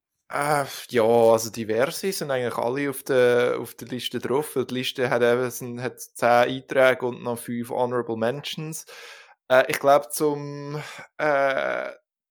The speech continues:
die Episode noch so ein bisschen vollständiger, ein Film, den wir jetzt da nicht erwähnt haben, den ich aber unbedingt erwähnenswert, äh, erwähnenswert finde in einem Jahresrückblick zweitausendzweiundzwanzig, ist, äh, Nope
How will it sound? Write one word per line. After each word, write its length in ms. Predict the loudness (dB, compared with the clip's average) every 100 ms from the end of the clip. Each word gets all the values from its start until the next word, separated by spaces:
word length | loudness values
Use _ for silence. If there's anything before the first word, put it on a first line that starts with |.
| _
die 140 | -2 0
Episode 600 | 0 -4 -4 -2 -2 -2
noch 180 | -6 -8
so 120 | -8
ein 60 |
bisschen 180 | -6 -8
vollständiger, 800 | -2 -2 -2 -2 -2 -2 -2 0
ein 140 | 2 2
Film, 220 | 0 -2
den 120 | -2
wir 100 | -4
jetzt 200 | -6 -2
da 80 | -2
nicht 180 | -2 -4
erwähnt 540 | -2 2 0 0 -6
haben, 160 | -6 -4
den 160 | -4
ich 120 | -2 -2
aber 220 | -4 -6
unbedingt 460 | -6 -6 -6 -6
erwähnenswert, 680 | -6 -2 -2 -4 -4 -2 -2 -8 -20 -16
äh, 100 | -10 -6
erwähnenswert 580 | -2 0 -2 -2 -4 -4
finde 420 | -6 -6 -2 0
in 240 | 0 -2
einem 300 | -4 -2 0
Jahresrückblick 800 | 2 2 2 -4 -8 -6 -6 -6
zweitausendzweiundzwanzig, 1120 | -8 -10 -10 -10 -2 0 0 -2 -4 -6 -10 _
ist, 440 | -4 -2 -2 -4 -2
äh, 220 | 0 0
Nope 480 | 0 0 2 2